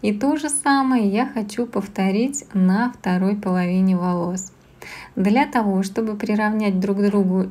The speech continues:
левую и правую часть волос, я отчесываю вперед зоны в районе челки и отстригаю их на одном уровне.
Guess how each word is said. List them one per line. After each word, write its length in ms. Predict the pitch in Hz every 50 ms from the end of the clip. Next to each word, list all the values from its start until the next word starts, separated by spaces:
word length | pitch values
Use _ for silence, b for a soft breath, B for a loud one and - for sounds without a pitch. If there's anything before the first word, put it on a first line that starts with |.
| - -
левую 440 | 202 202 202 196 185 180 190 185
и 60 | 185 185
правую 440 | - 196 190 185 180 175 180 180
часть 320 | 185 - - 190 202 202 -
волос, 460 | 208 214 220 233 277 320 339 330 - -
я 160 | 240 226 226
отчесываю 540 | 226 220 - - 220 220 - - 208 208 208
вперед 440 | 208 208 - 220 220 214 202 202 202 202 B B B B B B B
зоны 680 | B 202 190 202 208 220 220 214 202 196 196 190 196 -
в 60 | 202 208
районе 500 | 208 208 208 208 202 190 190 190 190 190
челки 420 | - - 302 330 339 339 - 302
и 440 | 285 277 277 - 302 269 302 320 - -
отстригаю 680 | - 214 208 - - - - 202 196 208 226 254 254 247
их 160 | 233 - -
на 100 | 196 185
одном 380 | 185 180 185 196 202 196 190
уровне. 480 | 180 180 185 180 180 180 175 185 202 208